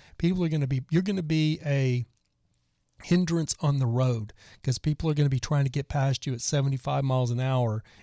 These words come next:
and you're gonna be doing twenty-five, uh, if you've got it, that Cat engine without the turbo. But the one, the bus that I'm looking at that's all stripped out, it's actually the turbo version. But then if the turbo goes out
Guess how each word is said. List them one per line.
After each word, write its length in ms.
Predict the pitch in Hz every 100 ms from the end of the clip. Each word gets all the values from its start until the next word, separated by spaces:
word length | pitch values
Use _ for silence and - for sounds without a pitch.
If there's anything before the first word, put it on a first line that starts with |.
| -
and 140 | 131
you're 80 | 139
gonna 220 | 143 139
be 100 | 131
doing 240 | 120 123 117
twenty-five, 800 | - 139 123 - 117 113 110 _ _ _ - - -
uh, 220 | 131 123 135
if 180 | 135
you've 140 | 139 127
got 180 | 131 127
it, 120 | -
that 240 | 127 135
Cat 240 | - 151 131 -
engine 300 | 123 123 120
without 360 | 123 123 123
the 60 | 110
turbo. 520 | - 131 120 107 - - -
But 140 | 127
the 80 | 139
one, 280 | 131 156 160
the 80 | 135
bus 260 | 131 147
that 120 | - 135
I'm 180 | 151
looking 240 | 147 135 123
at 120 | 117
that's 160 | 123 135
all 120 | 120
stripped 360 | - 123 -
out, 280 | 147 131 117
it's 180 | 143 -
actually 360 | 139 131 - 131
the 100 | 113
turbo 380 | - 135 127 110
version. 420 | 104 104 - - _ - - - -
But 160 | 131
then 160 | 165 160
if 120 | 165
the 80 | 143
turbo 400 | - 214 226 202
goes 280 | 160 151 135
out 360 | 131 131 147